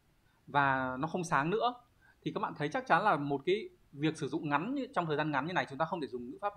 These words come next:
yoni suru được, đúng không? Yoni suru là cố gắng làm hành động nào đó, duy trì thành thói quen, chứ không phải là một hành động mang tính tức thời. Đấy, chẳng hạn như là "Yasai taberu you ni shite kudasai" chẳng hạn, hãy cố gắng ăn nhiều rau vào.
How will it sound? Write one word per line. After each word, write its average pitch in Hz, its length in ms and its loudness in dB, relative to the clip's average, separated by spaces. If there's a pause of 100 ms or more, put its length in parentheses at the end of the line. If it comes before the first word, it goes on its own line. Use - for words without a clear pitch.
yoni 135 320 0
suru 185 220 2 (100)
được, 127 180 -2
đúng 127 100 -4
không? 156 140 2 (580)
Yoni 151 260 2
suru 196 200 0
là 135 140 -2 (160)
cố 143 220 6
gắng 147 260 0
làm 180 260 2
hành 135 120 -6
động 143 180 -4
nào 123 160 -4
đó, 120 400 2 (420)
duy 190 240 0
trì 160 180 0
thành 131 160 -8
thói 123 180 -4
quen, 190 220 4 (460)
chứ 220 80 -6
không 208 200 0
phải 117 120 -2
là 113 60 -4
một 131 140 -6
hành 131 120 -6
động 151 140 -6
mang 160 120 -2
tính 131 140 -8
tức 226 120 -8
thời. 127 240 2 (540)
Đấy, 135 360 -2 (400)
chẳng 160 140 -4
hạn 165 100 -6
như 156 80 -2
là 127 200 -2 (220)
"Yasai 156 580 0 (340)
taberu 151 300 0 (140)
you 127 100 0
ni 160 80 0
shite 160 260 -4
kudasai" 131 400 0
chẳng 117 120 -10
hạn, - 160 -14
hãy 185 160 -10
cố 131 120 -2
gắng 123 140 -8
ăn 151 160 -2
nhiều 123 160 -4
rau 135 200 4
vào. 131 200 -2